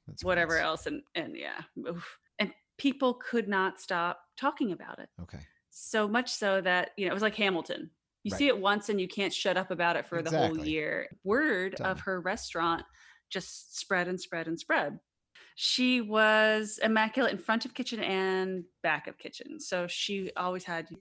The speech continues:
Speaker 2: beautifully pressed whites on. Her hair was always up in a tight bun, at least at the beginning of service. By the end, she was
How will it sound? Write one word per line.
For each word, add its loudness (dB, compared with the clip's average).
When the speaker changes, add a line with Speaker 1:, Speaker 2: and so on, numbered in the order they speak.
Speaker 2:
beautifully -4
pressed -4
whites 0
on. 2
Her -4
hair -2
was -6
always 4
up -2
in -4
a -2
tight -2
bun, 2
at -4
least -6
at -10
the -6
beginning -2
of -4
service. -4
By -2
the -4
end, -4
she -8
was -14